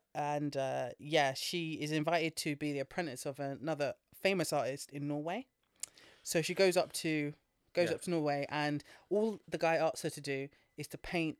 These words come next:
Speaker 1: a shed yellow. You know?
Speaker 2: Yeah.
Speaker 1: And it's basically, like, very arty. It's got, like, a bit of comedy, and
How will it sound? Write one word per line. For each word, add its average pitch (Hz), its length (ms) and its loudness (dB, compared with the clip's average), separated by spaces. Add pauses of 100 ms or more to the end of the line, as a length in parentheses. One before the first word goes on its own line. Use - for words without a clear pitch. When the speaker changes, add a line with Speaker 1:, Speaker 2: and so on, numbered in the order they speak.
(120)
Speaker 1:
a 143 60 -12
shed 135 380 0
yellow. 127 380 -4 (840)
You 123 80 -10
know? 131 160 -6 (160)
Speaker 2:
Yeah. 107 260 -4 (100)
Speaker 1:
And 185 200 6
it's 175 240 2
basically, 165 800 0
like, 139 160 0
very 208 260 6
arty. 160 520 2
It's - 200 -8
got, - 220 0 (240)
like, 151 200 0
a 160 80 -4
bit 170 140 -2
of 143 80 -8
comedy, 147 580 -2 (400)
and 147 540 0